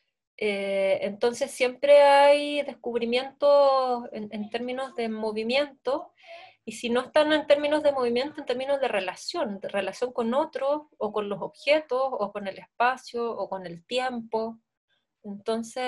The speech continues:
en ese sentido, ca-, cada obra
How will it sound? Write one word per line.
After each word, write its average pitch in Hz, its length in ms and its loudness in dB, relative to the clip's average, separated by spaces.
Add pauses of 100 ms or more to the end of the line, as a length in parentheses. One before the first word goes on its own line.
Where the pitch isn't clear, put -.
en 233 180 -4
ese 240 180 -8
sentido, 247 500 -4
ca-, 220 280 -4 (160)
cada 247 320 -2
obra 262 580 -2